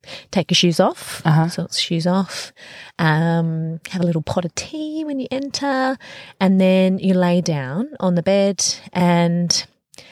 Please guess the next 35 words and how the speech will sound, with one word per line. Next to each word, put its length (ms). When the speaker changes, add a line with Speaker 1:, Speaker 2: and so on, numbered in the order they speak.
Speaker 1:
so 240
it's 180
this 220
muscle 340
testing, 600
which 180
is 160
interesting. 680
Speaker 2:
Yes. 520
Speaker 1:
Mm. 400
So 480
she 160
was 300
talking 360
about 180
there's 180
different 400
muscles 480
that 120
obviously 320
you 140
can 140
test. 300
We've 100
got, 240
like, 260
so 220
many 140
<laughs> 300
muscles 600
in 80
our 220
body. 400
Speaker 2:
That's 140
a 60